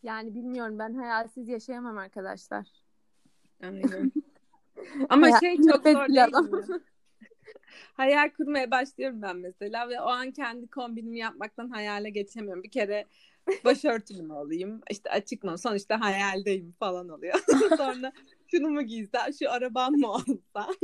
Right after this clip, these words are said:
Speaker 2: Falan filan geçilmiyor hayale ya bazen de. <laughs>
Speaker 1: Ya ben depresif hayaller de çok kuruyorum mesela. Ya da hep, hep umutlu şeyler kurmuyorum yani. Depresif hayaller de çok kuruyorum.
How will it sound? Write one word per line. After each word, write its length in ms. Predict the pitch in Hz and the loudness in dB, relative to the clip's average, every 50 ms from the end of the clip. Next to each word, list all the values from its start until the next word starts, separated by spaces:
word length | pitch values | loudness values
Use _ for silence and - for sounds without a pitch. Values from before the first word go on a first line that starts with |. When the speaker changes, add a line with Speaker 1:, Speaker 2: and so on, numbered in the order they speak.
| - - - 466 - _ _ _ _ _ _ _ _ _ _ - 392 370 339 285 - - _ - - - 587 554 - - _ _ _ _ - | -4 -4 -6 -10 -12 _ _ _ _ _ _ _ _ _ _ -20 -14 -10 -8 -10 -10 -10 _ -20 -16 -14 -14 -14 -16 -18 _ _ _ _ -2
Speaker 2:
Falan 420 | 427 330 302 302 294 285 269 269 | 2 2 2 2 2 0 -2 -2
filan 340 | - 294 269 285 302 330 294 | -4 -4 -4 -4 -2 -2 0
geçilmiyor 600 | 262 285 269 214 - 311 311 339 339 320 277 233 | 0 0 0 0 2 2 4 4 4 2 0 0
hayale 460 | 226 208 202 202 196 196 190 190 185 | 0 -2 -2 -4 -6 -6 -6 -6 -8
ya 300 | 185 185 185 185 190 202 196 | -8 -6 -6 -8 -8 -8 -8
bazen 480 | 196 185 185 180 175 190 180 180 185 196 | -8 -8 -8 -8 -8 -10 -10 -10 -6 -4
de. 140 | - 381 403 | -2 -2 -2
<laughs> 40 | - 330 - 415 415 403 - - 294 277 - 311 285 - _ _ _ _ _ _ _ 285 - _ _ - _ _ _ _ - - _ _ - 587 - - - - - _ _ | -4 -2 -2 -2 -2 -2 -4 -6 -6 -4 -4 -6 -6 -6 _ _ _ _ _ _ _ -20 -20 _ _ -20 _ _ _ _ -20 -20 _ _ -20 -20 -18 -18 -18 -20 -20 _ _
Speaker 1:
Ya 180 | - 247 285 220 | 2 4 6 8
ben 340 | 277 294 320 370 330 247 214 | 8 8 8 8 6 6 6
depresif 540 | 277 262 - - 302 302 302 - 330 - 294 | 6 6 8 6 4 4 4 2 -2 -2 -2
hayaller 600 | 254 262 269 262 269 269 269 285 285 294 294 247 | 0 2 4 4 4 4 2 0 -2 -2 -2 -4
de 80 | 262 | -10
çok 240 | - - 196 180 _ | -12 -12 -14 -14 _
kuruyorum 480 | - 220 185 185 185 180 175 175 180 175 | -14 -12 -10 -10 -10 -10 -12 -14 -14 -16
mesela. 600 | 180 180 - - 196 185 180 180 185 202 214 - _ _ _ _ _ _ _ _ _ _ _ _ _ _ | -16 -18 -16 -16 -14 -14 -14 -14 -16 -16 -20 -20 _ _ _ _ _ _ _ _ _ _ _ _ _ _
Ya 160 | - 214 202 190 | -4 -2 0 2
da 120 | 220 214 | 2 2
hep, 280 | 226 262 269 - - 240 | 2 0 -2 -2 -2 -2
hep 200 | 294 311 - 302 | -2 0 2 2
umutlu 360 | 269 285 302 - - 330 294 | 2 2 0 0 0 0 0
şeyler 440 | 285 320 285 277 269 269 269 269 - | 2 -2 -2 0 0 0 0 0 -2
kurmuyorum 500 | - 277 240 254 240 202 190 185 190 196 | -6 -6 -6 -6 -8 -8 -8 -10 -12 -14
yani. 280 | 190 185 185 185 202 | -14 -12 -10 -6 -4
Depresif 440 | 220 214 196 - 247 226 - _ - | -2 -2 -4 -4 -10 -12 -14 _ -4
hayaller 520 | 254 226 226 214 214 214 226 214 214 208 | -2 -2 0 0 -2 -2 -2 -4 -4 -4
de 80 | 196 202 | -6 -8
çok 260 | - - 185 - _ | -10 -12 -18 -20 _
kuruyorum. 400 | _ 214 208 170 170 170 196 277 | _ -12 -10 -10 -10 -10 -14 -18